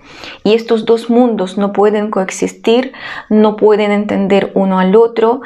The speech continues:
Las personas están en esos dos mundos, en esas dos posturas, en esas dos posiciones. Y no entienden que esta oposición, esa separación, estas peleas solamente empeoran las cosas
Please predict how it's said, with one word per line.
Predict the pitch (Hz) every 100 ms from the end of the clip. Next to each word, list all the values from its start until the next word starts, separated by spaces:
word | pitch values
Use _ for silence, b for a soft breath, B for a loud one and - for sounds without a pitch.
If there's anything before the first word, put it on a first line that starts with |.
| B B
Las | 196
personas | - 190 202 190 190
están | 185 - 247
en | 247 208
esos | 202 190 190
dos | 175 175
mundos, | 190 185 190 175 170
en | - 190
esas | 196 196 185
dos | 196 247
posturas, | 247 - - - 202 175 -
en | 180
esas | 185 180 180
dos | 220 254
posiciones. | - 247 202 202 196 180 180 - - B B B B B B _
Y | 226 254 302 - - - _
no | 220 233 247 247
entienden | 214 202 202 220 233 233 190 175 190 233 240 -
que | 214 202 - -
esta | 233 233 - 214 -
oposición, | 196 190 185 180 - 240 247
esa | 196 190
separación, | 233 - - 185 180 185 - 233 226 196 B B B
estas | - 202 208
peleas | - 185 185 226 202 202
solamente | - 208 185 190 196 190 190
empeoran | - 214 208 208 208 233 247 247
las | 226 214
cosas | - 214 214 220